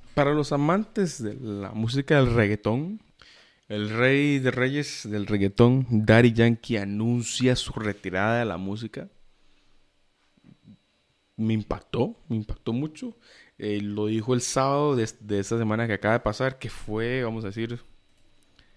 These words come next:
vamos a ver la fecha, el di-, el diecinueve, creo que lo dijo, el diecinueve, eh, Daddy Yankee anuncia que, que después de treinta y dos años en la música,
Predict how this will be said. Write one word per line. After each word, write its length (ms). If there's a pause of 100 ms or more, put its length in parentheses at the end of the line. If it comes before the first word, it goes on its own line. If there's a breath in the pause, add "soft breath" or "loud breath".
(380 soft breath)
vamos 160
a 20
ver 80
la 140
fecha, 560 (960 soft breath)
el 300
di-, 200
el 280
diecinueve, 500
creo 160
que 100
lo 100
dijo, 120
el 80
diecinueve, 680 (640 soft breath)
eh, 280
Daddy 200
Yankee 260
anuncia 460
que, 580
que 560
después 360
de 80
treinta 540
y 80
dos 380
años 380
en 160
la 80
música, 540